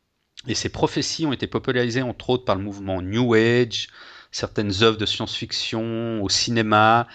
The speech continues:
et par un certain nombre de charlatans pseudo-, pseudo-scientifiques. Euh, ces prédictions astronomiques pour décembre deux mille douze ont d'ailleurs été officiellement démenties par la nasa, par la nasa, comme on va le voir. Euh,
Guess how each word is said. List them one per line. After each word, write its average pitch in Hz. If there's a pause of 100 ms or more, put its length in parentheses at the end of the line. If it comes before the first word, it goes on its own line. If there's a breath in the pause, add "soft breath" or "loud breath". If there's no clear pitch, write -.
(400 loud breath)
et 98
par -
un 104
certain -
nombre 113
de 104
charlatans 110
pseudo-, 101
pseudo-scientifiques. - (920 loud breath)
Euh, 101
ces -
prédictions 190
astronomiques 180
pour -
décembre 156
deux 147
mille 143
douze 170
ont 127
d'ailleurs 143
été -
officiellement 131
démenties 143
par 120
la 104
nasa, 90 (500)
par 123
la 110
nasa, 95
comme 95
on 95
va 90
le 90
voir. 85 (140)
Euh, 98